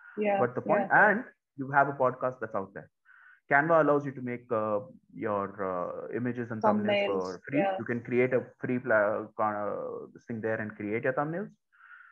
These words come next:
Speaker 2: And you have got a podcast. So a lot of people have this misconception that, "Oh my God, I have to go in and I have to spend a hundred dollars or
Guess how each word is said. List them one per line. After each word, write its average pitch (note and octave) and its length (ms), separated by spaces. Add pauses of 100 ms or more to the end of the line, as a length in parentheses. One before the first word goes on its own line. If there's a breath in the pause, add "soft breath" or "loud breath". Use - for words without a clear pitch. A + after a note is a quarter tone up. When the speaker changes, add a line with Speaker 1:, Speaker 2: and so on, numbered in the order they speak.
(640 loud breath)
Speaker 2:
And D#3 260
you F3+ 160
have F#3 420
got C3 320
a C3+ 40
podcast. D#3 520 (380)
So A#2+ 220
a - 20
lot C#3+ 260
of - 80
people G3+ 220
have D#3 220
this D3+ 140
misconception A#2 680
that, A2 220 (340 loud breath)
"Oh C3 80
my D#3 120
God, A#2 300
I B2 100
have E3 220
to D3 80
go B2 280
in A#2 160
and A2 140
I A#2+ 140
have D3 140
to C#3 60
spend A#2+ 280
a F#2+ 60
hundred C#3+ 320
dollars A2+ 360
or F#2+ 60